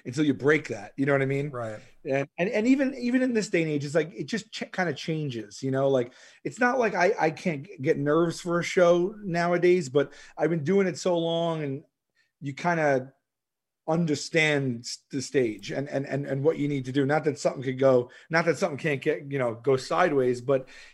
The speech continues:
Speaker 1: you kind of get less away from that feeling and you get, you know, less. And then, then it's just a matter of when you're trying new material, you get those butterflies again.
Speaker 2: Yeah.
Speaker 1: You know,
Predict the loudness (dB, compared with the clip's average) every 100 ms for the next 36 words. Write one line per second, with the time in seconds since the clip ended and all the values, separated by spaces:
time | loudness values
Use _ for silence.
0 | -12 -12 -4 0 2 2 4 2 4 2
1 | 4 2 4 4 2 0 0 0 -2 -4
2 | -2 -4 -6 -10 _ _ -2 0 0 0
3 | 2 2 -2 -12 -8 -4 0 2 2 0
4 | 0 2 2 4 2 2 4 2 2 0
5 | 2 4 4 4 0 -4 -2 -2 0 -2
6 | -2 2 6 8 6 4 2 4 2 4
7 | 4 4 2 2 2 0 -2 -2 -2 -6
8 | -8 -8 -6 -8 -4 0 2 2